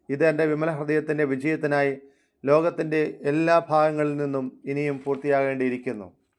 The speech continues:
പ്രിയമുള്ളവരെ, ഇന്നത്തെ വായന അവസാനിക്കുമ്പോൾ പരിശുദ്ധ അമ്മ നമ്മെ പഠിപ്പിക്കുന്നത് വളരെ പ്രധാനപ്പെട്ട ഒരു പാഠമാണ്. മനുഷ്യവർഗം ഇന്നെത്തിയിരിക്കുന്ന ഭൗതികവാദി-, വാദത്തിൻ്റെയും പ്രായോഗിക നാസ്തികത്വത്തിൻ്റെയും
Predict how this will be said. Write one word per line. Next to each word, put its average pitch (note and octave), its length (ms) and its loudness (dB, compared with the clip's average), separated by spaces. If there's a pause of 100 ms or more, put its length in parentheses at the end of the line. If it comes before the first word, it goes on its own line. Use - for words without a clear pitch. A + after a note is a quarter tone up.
(600)
പ്രിയമുള്ളവരെ, B2 540 -4 (120)
ഇന്നത്തെ B2 360 -8
വായന A#2 320 -4
അവസാനിക്കുമ്പോൾ A#2+ 680 -4 (800)
പരിശുദ്ധ C#3 440 0
അമ്മ C3 240 2 (220)
നമ്മെ C3 280 -2
പഠിപ്പിക്കുന്നത് A#2+ 680 -4 (460)
വളരെ C3 240 2
പ്രധാനപ്പെട്ട C#3 640 0
ഒരു B2+ 180 0
പാഠമാണ്. A#2 540 -2 (800)
മനുഷ്യവർഗം D3 640 2 (160)
ഇന്നെത്തിയിരിക്കുന്ന C3 840 -2 (160)
ഭൗതികവാദി-, C#3 1040 2
വാദത്തിൻ്റെയും B2+ 760 0 (680)
പ്രായോഗിക D3+ 580 4
നാസ്തികത്വത്തിൻ്റെയും C3+ 1080 0